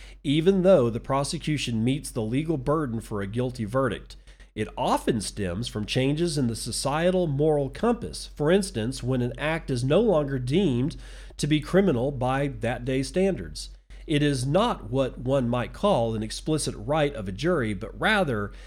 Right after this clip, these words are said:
it is a necessary logical consequence of any system that purports to maintain a fair and impartial jury.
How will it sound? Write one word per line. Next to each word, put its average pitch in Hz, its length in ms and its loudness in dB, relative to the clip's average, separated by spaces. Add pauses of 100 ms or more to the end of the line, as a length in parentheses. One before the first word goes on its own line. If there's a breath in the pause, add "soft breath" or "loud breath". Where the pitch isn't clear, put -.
(140 loud breath)
it 143 100 0
is 123 160 0
a 113 60 0
necessary 180 680 2
logical 143 880 -2
consequence 170 720 -4
of 92 140 -8
any 143 180 0
system 180 440 -2
that 117 120 -6
purports 175 480 -4
to 180 100 -2
maintain 160 640 2
a 104 80 -6
fair 180 400 0
and 131 300 -4
impartial 135 800 -4
jury. 78 440 -8